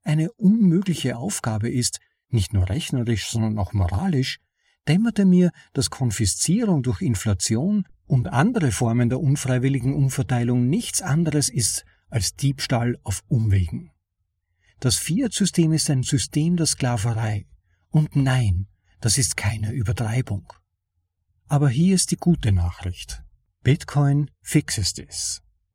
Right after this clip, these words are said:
Es gibt eine bestimmte Ethik, die in Bitcoin eingebettet ist. Und es ist diese Ethik, die den Grundstein für die Memes bildet, die wir entstehen und sich verbreiten sehen.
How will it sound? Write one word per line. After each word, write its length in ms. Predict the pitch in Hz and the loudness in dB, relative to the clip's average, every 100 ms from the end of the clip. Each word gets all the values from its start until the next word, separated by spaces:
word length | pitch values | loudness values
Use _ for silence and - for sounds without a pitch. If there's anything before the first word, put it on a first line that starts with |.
| _ _ _ _ _ _ _ | _ _ _ _ _ _ _
Es 180 | 143 - | -4 0
gibt 260 | 220 - | 0 0
eine 160 | 196 185 | 2 2
bestimmte 640 | 143 - - 117 110 127 - | 0 -2 0 0 0 -4 -2
Ethik, 440 | 127 147 - 107 | 0 0 2 0
die 100 | - 98 | 2 2
in 120 | 92 | 2
Bitcoin 400 | 95 - - 82 | -2 -4 -2 -2
eingebettet 680 | 87 87 87 92 82 95 - | 0 0 -2 -2 -4 -6 -8
ist. 380 | 92 - - _ _ _ _ | -8 -8 -10 _ _ _ _
Und 160 | 127 | 0
es 140 | 143 214 | 2 0
ist 320 | 226 - - | -2 -4 -2
diese 320 | 190 196 196 | 0 2 -2
Ethik, 580 | 185 156 151 101 98 - _ - | 0 -2 0 -2 -2 -10 _ -2
die 80 | 156 | 2
den 160 | 156 | 2
Grundstein 560 | 147 139 196 220 - 170 | 4 4 4 2 2 2
für 160 | - 160 | 2 2
die 120 | 143 | 2
Memes 400 | 123 143 151 - | 2 2 2 0
bildet, 380 | 117 101 107 92 | 0 2 2 2
die 120 | 101 | 2
wir 80 | 113 | 2
entstehen 480 | 107 - 113 139 | 0 -2 -2 0
und 120 | 139 110 | 0 0
sich 200 | 120 - | -2 -2
verbreiten 520 | 110 104 104 123 107 | -4 -2 -4 -2 -2
sehen. 480 | - 101 87 - | -2 -4 -6 -10